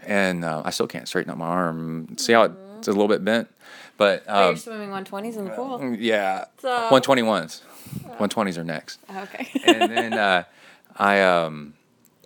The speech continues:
Speaker 1: I was like, "Oh, wow, you're kinda fast." And you're like, "Oh, thanks."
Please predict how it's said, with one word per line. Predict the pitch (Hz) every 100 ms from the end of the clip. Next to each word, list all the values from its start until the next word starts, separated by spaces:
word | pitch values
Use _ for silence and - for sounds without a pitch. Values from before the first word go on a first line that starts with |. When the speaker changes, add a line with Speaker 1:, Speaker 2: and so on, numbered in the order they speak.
| _ _ _ _ _ - - _ _ _ _ _ _ _ -
Speaker 1:
I | 101
was | 95
like, | 92 85 80 -
"Oh, | 170 202 156 92 80
wow, | 110 143
you're | 104 131 165
kinda | - 160 143
fast." | 143 180 208 143 131 -
And | 117
you're | 120
like, | 123 123
"Oh, | 185
thanks." | 156 151 170 -